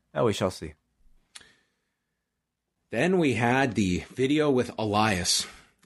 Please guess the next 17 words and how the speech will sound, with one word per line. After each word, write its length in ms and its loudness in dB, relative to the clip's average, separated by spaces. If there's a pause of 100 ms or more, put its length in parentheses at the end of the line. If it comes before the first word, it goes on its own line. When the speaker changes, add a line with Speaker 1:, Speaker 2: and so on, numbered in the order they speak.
Speaker 2:
as 140 -10
he 80 -6
took 340 -6
the 80 4
guitar, 580 0 (800)
tossed 440 0
it 80 4
into 240 2
the 100 0
fire, 640 0 (400)
and 180 -10
proclaimed 600 -2
that 100 -2
Elias 640 0
is 300 -6 (200)
dead. 380 -4 (1700)
Speaker 1:
Hmm. 440 4